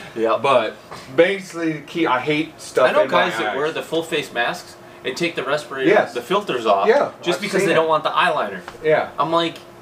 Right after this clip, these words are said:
Speaker 1: "Ah, just put the filter on.
Speaker 2: I, and
Speaker 1: Like,
Speaker 2: that's the way
Speaker 1: you're
Speaker 2: I
Speaker 1: there. Just finish it
Speaker 2: Actually,
Speaker 1: out."
Speaker 2: my wife says I look good in eyeliner. So, but
Speaker 1: <laughs>
Speaker 2: anyway,
Speaker 1: Mine
Speaker 2: that's
Speaker 1: always did too.
Speaker 2: that's not here.
Speaker 1: Stop
Speaker 2: Uh,
Speaker 1: saying
Speaker 2: yeah.
Speaker 1: that. We don't like eyeliner.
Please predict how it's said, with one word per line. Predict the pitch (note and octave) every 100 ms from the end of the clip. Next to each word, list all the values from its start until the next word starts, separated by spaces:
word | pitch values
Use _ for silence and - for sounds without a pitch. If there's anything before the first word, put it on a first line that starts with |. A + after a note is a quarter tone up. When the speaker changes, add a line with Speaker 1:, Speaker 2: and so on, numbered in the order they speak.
| -
Speaker 1:
"Ah, | - - -
just | C4+ C#4 -
put | - D#4 -
the |
filter | B3 - A3+ F#3+ F#3 E3+
on. | D#3+
Speaker 2:
I, | D#3+
and | D#3
Speaker 1:
Like, | D3
Speaker 2:
that's | D#3 D#3 -
the | D#3+
way | D3 D3
Speaker 1:
you're | C#3
Speaker 2:
I | B2
Speaker 1:
there. | F#3 G#3+ A#3 G#3+ F#3+ F#3 E3
Just | D#3 F#3 -
finish | - A#3+ F4 - -
it | -
Speaker 2:
Actually, | G3+ C4 A#3+ F3+
Speaker 1:
out." |
Speaker 2:
my | D3
wife | C3+ D3+ A2+
says | B2+ G#2+
I | G#2+
look | A2 G#2
good | A2+
in | G2+
eyeliner. | F2+ E2+ E2+ F#2 F#2+ -
So, | F3 - -
but | F#3 F#3+
Speaker 1:
<laughs> |
Speaker 2:
anyway, | G3 G3 D3 B2+
Speaker 1:
Mine | G3+
Speaker 2:
that's | G#3 G#3+
Speaker 1:
always | G#3 G#3+ G#3
did | G3+ G3 F3
too. | F3+ F3
Speaker 2:
that's | E3+ G3 -
not | G#3 G3+ F3+
here. | F#3 F3+
Speaker 1:
Stop | E3+ E3 D#3 D3+
Speaker 2:
Uh, |
Speaker 1:
saying | - D#3 D#3+ G3+ G#3 F#3
Speaker 2:
yeah. | D#3+ D#3 C#3+ B2
Speaker 1:
that. | A#2+
We | D#3+ G3+
don't | G#3 G#3 G3+
like | G3 G3+ F#3+
eyeliner. | D#3 D#3+ E3 D#3+ D3+ C#3 B2+